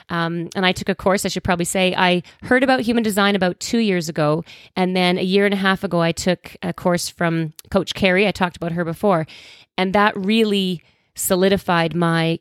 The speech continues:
curiosity to know more. And now I really feel like it's, it's my foundation. Human design is the foundation of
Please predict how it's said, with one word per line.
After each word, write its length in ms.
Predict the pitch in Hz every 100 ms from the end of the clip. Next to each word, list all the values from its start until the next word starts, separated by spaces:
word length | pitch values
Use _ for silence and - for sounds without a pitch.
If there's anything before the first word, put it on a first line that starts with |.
| _
curiosity 960 | - 202 175 160 165 160 156 143 139 - _ _ _
to 140 | - 170
know 220 | 165 160
more. 440 | 160 147 147 226 - _ - - _
And 180 | 226 220
now 280 | 220 285 330
I 60 |
really 280 | 302 254 240
feel 400 | 226 - 220 214
like 240 | 208 185 202
it's, 300 | 190 - - _ -
it's 240 | 220 -
my 140 | 254
foundation. 840 | 247 - 196 190 160 156 - 233 285
Human 320 | - 233 262
design 380 | 254 202 202 196
is 80 |
the 80 | 196
foundation 680 | - 180 180 175 175 - 185
of 420 | - 170 165 160